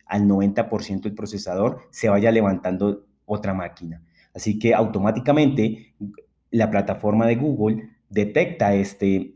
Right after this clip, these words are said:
este umbral y va levantando otra máquina. Y si esa otra máquina, entre las dos máquinas, llega a pasar lo mismo,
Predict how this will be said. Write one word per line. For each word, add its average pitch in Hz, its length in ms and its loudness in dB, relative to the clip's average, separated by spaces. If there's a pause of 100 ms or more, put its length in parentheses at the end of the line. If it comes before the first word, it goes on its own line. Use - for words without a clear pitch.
este 104 400 2
umbral 104 680 4 (240)
y - 580 2
va 110 100 2
levantando 107 960 -2 (280)
otra 107 320 -4
máquina. 87 500 -8 (140)
Y 104 80 -6
si 117 100 -2
esa 123 140 0
otra 139 140 0
máquina, 117 520 2
entre 101 140 -6
las 101 80 -4
dos 104 100 -2
máquinas, 113 340 -2
llega 104 200 -4
a - 40 -6
pasar 98 280 -4
lo 107 100 -2
mismo, 113 540 0